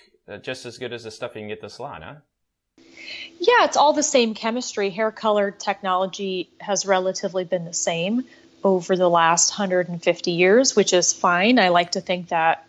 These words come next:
Speaker 2: the best chemistry was discovered first. And no matter what brand, no matter what location, it's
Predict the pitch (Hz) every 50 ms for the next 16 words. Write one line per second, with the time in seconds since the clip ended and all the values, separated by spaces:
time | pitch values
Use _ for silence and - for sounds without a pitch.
0 | - - 190 165 190 170 170 - - - - - 190 180 180 175 - - 202 185
1 | 175 165 165 165 165 160 156 - - - - - 185 170 - - - 185 170 175
2 | 175 175 170 - - - - 190 180 190 247 262 254 - - - - - - 214
3 | 196 190 185 185 180 185 180 185 185 - - - - - - - - - 214 214
4 | 202 202 196 185 190 190 190 214 220 214 - - 208 208 208 208 220 233 240 262
5 | 262 269 - 208 208 196 190 185 185 180 190 196 196 202 190 190 - 196 190 196
6 | 190 - - 214 190 185 175 -